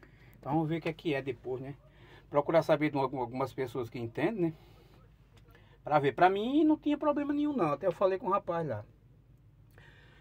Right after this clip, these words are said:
Pra mim não tinha problema nenhum assim, tá certo? É, não tinha problema nenhum, é, de você montar um martelo e dar um problema desse na máquina, a máquina ficar mais lenta. É, baixou um pouquinho o óleo, que derramou um óleo aqui,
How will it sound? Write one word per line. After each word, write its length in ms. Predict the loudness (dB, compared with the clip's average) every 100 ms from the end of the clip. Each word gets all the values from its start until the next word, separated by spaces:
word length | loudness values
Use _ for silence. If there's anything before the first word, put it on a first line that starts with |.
| -12
Pra 120 | -8
mim 120 | -2 -2
não 80 |
tinha 180 | -2 -2
problema 380 | 2 2 2 -2
nenhum 300 | -2 2 2
assim, 420 | 2 -2 -6 -6 -10 -20 -20 -20 -16
tá 100 | -14
certo? 340 | -8 -8 -10 -16 -20 -20 -20 -20 -20 -18
É, 600 | -10 -4 -2 0 -2 -4 -10 -20 -20 -18
não 100 | -10
tinha 180 | -6 -4
problema 360 | -4 -2 0
nenhum, 360 | 0 0 0 -2 -8 -20 -20 -20 -8
é, 260 | -4 -4
de 720 | -4 -8 -6 -6 -6 -8 -10 -16 -20 -20 -20 -20 -20 -20 -20 -14
você 260 | -10 -6
montar 260 | -4 0 0
um 40 |
martelo 600 | 0 0 -2 -2 -2 -2
e 60 | -2
dar 120 | -2
um 60 | 0
problema 320 | 0 -2 -4
desse 260 | -4 -6 -6
na 120 | -4
máquina, 340 | -4 -6 -8
a 20 |
máquina 240 | -8 -8 -12
ficar 200 | -8 -6
mais 200 | -6 -6
lenta. 320 | -8 -10 -14 -20 -20 -20 -20 -20 -20 _ -14
É, 180 | -10 -4
baixou 380 | -2 -2 -2
um 60 | -2
pouquinho 320 | -4 -4 -2
o 40 | 2
óleo, 220 | 2 0
que 80 | -2
derramou 380 | -4 -2 -4
um 160 | -4 -4
óleo 180 | -4 -6
aqui, 400 | -8 -8 -8